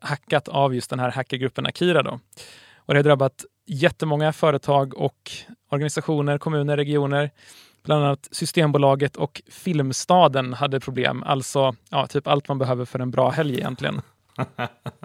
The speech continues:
Speaker 2: Hur väl förberedda skulle du säga att de var på den här typen av, av angrepp, givet vad vi vet om vad som hände den här gången?
Speaker 1: Alltså, det sker ju såna här angrepp lite hela tiden. Eh, rätt många tystas ner, en del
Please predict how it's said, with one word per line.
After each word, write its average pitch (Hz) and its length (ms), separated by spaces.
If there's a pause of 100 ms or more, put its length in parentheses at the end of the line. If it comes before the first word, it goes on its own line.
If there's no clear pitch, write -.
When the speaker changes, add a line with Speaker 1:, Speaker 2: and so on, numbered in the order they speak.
(1700)
Speaker 2:
Hur 185 120
väl 170 240
förberedda 131 580
skulle 131 180
du 127 40
säga 127 120
att - 60
de 127 120
var 202 240
på 180 140
den 135 140
här 101 140
typen 107 480
av, 107 220
av 107 320
angrepp, 127 580
givet 113 320
vad 110 120
vi 107 60
vet 101 460
om 110 100
vad 104 120
som 117 100
hände 107 200
den 110 100
här 151 160
gången? - 300 (1040)
Speaker 1:
Alltså, 131 200
det 151 100
sker - 160
ju 214 280
såna 165 200
här 131 300 (460)
angrepp 139 340 (300)
lite 143 500 (260)
hela 160 320
tiden. 147 600
Eh, 147 460
rätt 190 160
många 147 360
tystas - 360
ner, 147 200
en 147 160
del 147 300